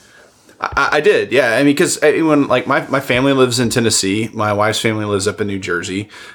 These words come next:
Uh, her dad lives down in Florida, and so I, tra-, I travel a lot. And I, you know, just this last week, I traveled on, on, I, I traveled out, and I, I took my,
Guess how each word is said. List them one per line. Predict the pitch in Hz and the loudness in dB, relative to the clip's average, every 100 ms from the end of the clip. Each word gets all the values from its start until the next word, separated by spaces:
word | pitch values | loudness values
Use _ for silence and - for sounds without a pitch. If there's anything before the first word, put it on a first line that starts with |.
| - | -8
Uh, | 98 98 98 | -2 0 0
her | - - 107 | 0 0 0
dad | 98 95 95 | 0 -2 0
lives | 107 98 | 0 0
down | 107 107 | -2 -2
in | 104 | -4
Florida, | - 92 90 90 104 - - - | -6 -2 -2 -2 -4 -8 -20 -14
and | - 98 | -6 0
so | 135 117 - | 2 2 2
I, | 117 | 0
tra-, | 117 - | -2 -2
I | - | -2
travel | - - 104 113 117 | -2 0 0 2 2
a | 110 | 2
lot. | 104 95 98 101 - | 2 0 0 -4 -6
And | 110 104 104 101 | -6 -4 -4 -2
I, | 104 113 113 _ | 0 0 -2 _
you | 131 | 2
know, | 143 | 2
just | 143 147 - | 2 2 0
this | 147 | 2
last | 139 127 - | 0 0 -2
week, | 127 151 | -2 0
I | 113 | -2
traveled | 98 110 107 117 110 | 0 0 2 4 4
on, | 110 104 - | 2 -2 -4
on, | 98 101 | -4 -2
I, | 101 101 90 | -2 -2 -2
I | 101 | -2
traveled | 110 95 98 | -2 -2 0
out, | 95 123 - | 0 0 -2
and | 98 | -2
I, | 101 98 - | -2 -4 -8
I | 92 | -8
took | 92 - | -4 -4
my, | 98 98 95 | -2 -4 -4